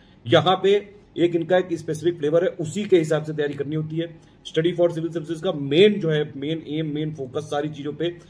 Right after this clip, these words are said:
यूपीपीएससी पे ही है। तो इसलिए हम जो आपको करंट अफेयर देते हैं, वो मत इग्नोर करना। बाकी दुनिया भर की देखिए, अभी जितनी भी मैगजीन आने दो, जो है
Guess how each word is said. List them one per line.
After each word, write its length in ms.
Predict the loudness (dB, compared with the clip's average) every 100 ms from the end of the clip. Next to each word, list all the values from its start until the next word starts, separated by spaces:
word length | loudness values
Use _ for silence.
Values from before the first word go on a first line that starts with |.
| -14 -8
यूपीपीएससी 640 | -4 -4 -2 -2 -2 -2
पे 140 | 0
ही 140 | 2 0
है। 140 | -4 -8 -16 -20 -20 _
तो 60 | -8
इसलिए 260 | -2 2
हम 240 | 2 2 2
जो 220 | 2 2
आपको 220 | 0 0
करंट 260 | 0 0 0
अफेयर 180 | 0 -2
देते 220 | -4 -4
हैं, 100 | -4
वो 160 | -2
मत 200 | -2 -2
इग्नोर 240 | -4 -6 -4
करना। 340 | -4 -6 -8 -12 -20 _
बाकी 240 | 0 0 -2
दुनिया 320 | -2 0 2
भर 140 | 2
की 120 | 2
देखिए, 260 | -2 0 0
अभी 300 | 0 -2 -4 -6
जितनी 260 | -2 0
भी 60 | 2
मैगजीन 380 | 2 0 -2 -2
आने 420 | -4 -4 -4 -2
दो, 180 | -2 -4
जो 260 | -2 -2
है 300 | 0 0 -4